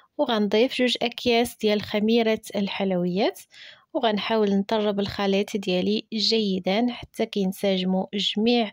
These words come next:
المكونات. كتجي صراحة لذاذين بزاف، كيجيو كيحمقوا، كيجيو هشاش، كيذوبوا في الفم، واحد المذاق مختلف ومتميز،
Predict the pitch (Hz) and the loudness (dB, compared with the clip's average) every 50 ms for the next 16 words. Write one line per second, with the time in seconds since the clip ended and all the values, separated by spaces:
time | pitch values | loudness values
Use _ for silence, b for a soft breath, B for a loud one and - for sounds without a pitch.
0 | - - 240 233 226 214 202 196 - - 180 175 175 175 170 170 190 233 320 370 | -6 -4 -2 0 0 0 0 -2 -2 -4 -4 -2 -2 -2 -2 -2 0 0 -2 -2
1 | - - B B B B B B B B B B B B _ - 220 214 208 202 | -4 -10 B B B B B B B B B B B B _ -4 -2 -2 -2 0
2 | 196 202 226 240 240 - 220 196 202 214 208 - - 196 196 202 202 196 190 226 | 0 0 0 0 0 0 0 0 0 0 -2 -2 0 0 2 2 0 0 2 2
3 | 233 247 240 240 233 233 226 208 202 233 233 226 220 196 190 196 233 226 208 196 | 2 4 4 4 4 4 2 2 2 2 2 2 2 0 0 0 0 0 0 -2
4 | 190 190 202 202 233 - - - - 208 202 185 - - 196 185 185 _ - - | -2 0 0 0 0 -2 -6 -8 -4 -2 -2 0 0 0 0 -2 -4 _ -8 -6
5 | 262 233 - - 208 202 190 - - 220 233 226 - 214 196 190 - 214 214 190 | -6 -4 -4 -2 -2 -2 -2 -2 -2 -2 -2 -2 -2 -2 -2 -2 0 0 0 0
6 | 165 165 165 - - - 233 262 294 294 B B B B B B B B B _ | -2 -4 -6 -4 -2 0 2 2 2 0 B B B B B B B B B _
7 | - - 247 233 214 208 233 240 247 262 269 269 240 240 233 - 220 214 196 - | -4 0 0 0 2 4 4 4 6 6 4 4 2 2 0 0 -2 -4 -2 -2
8 | - 220 226 220 214 214 208 - 202 202 196 196 196 190 190 196 208 220 233 - | -2 0 0 0 0 -2 -2 -2 -2 0 2 2 2 2 0 0 0 0 -2 -2
9 | - - 226 226 - - - - 233 226 233 233 240 254 - - - 247 233 226 | -4 -4 -4 -4 -6 -10 -6 -2 0 2 4 4 2 0 -2 -4 -6 -2 0 0
10 | 214 - - 220 202 202 202 214 220 214 214 262 302 294 - | 0 0 0 0 2 2 2 2 2 2 2 2 0 0 -4